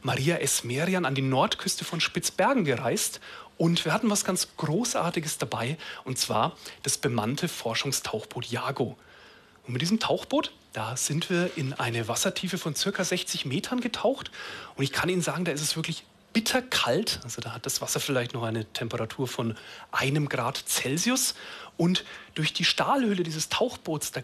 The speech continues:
gleicht sich das Tauchboot innen natürlich auch ziemlich schnell an die Außentemperatur an. Es ist aber eigentlich überhaupt kein Problem, denn sie sind derartig fasziniert und begeistert von dem, was sie dort unten zu sehen bekommen, dass sie diesen kalten Temperaturen eigentlich überhaupt nicht weiter spüren.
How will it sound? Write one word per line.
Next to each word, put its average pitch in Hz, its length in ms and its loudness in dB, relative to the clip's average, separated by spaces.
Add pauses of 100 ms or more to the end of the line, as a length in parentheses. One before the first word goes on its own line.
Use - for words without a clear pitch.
gleicht 175 440 -2
sich - 180 -2
das - 180 -4
Tauchboot 156 420 -4
innen 175 260 -2
natürlich 170 400 -2
auch - 140 -6 (300)
ziemlich 240 400 4
schnell 120 320 2
an 143 100 -4
die 131 80 -2
Außentemperatur 131 960 -2
an. 170 220 4 (580)
Es 127 120 0
ist 208 180 4 (340)
aber - 220 2
eigentlich 233 280 4
überhaupt 190 320 2
kein 185 200 0
Problem, 185 500 0
denn 135 360 0
sie - 120 -6
sind 165 260 -2
derartig 170 460 0
fasziniert 202 720 2
und - 260 2
begeistert - 480 2
von 147 160 -2
dem, 135 160 2
was 139 120 2
sie 147 60 2
dort 139 140 4
unten 139 200 0
zu - 120 0
sehen 123 200 2
bekommen, 156 300 -2
dass 139 140 2
sie 139 80 -2
diesen 139 240 0
kalten 143 400 -2
Temperaturen 131 560 -2
eigentlich 123 240 -4
überhaupt 127 400 0
nicht - 140 -12
weiter 90 200 -6
spüren. 113 420 -2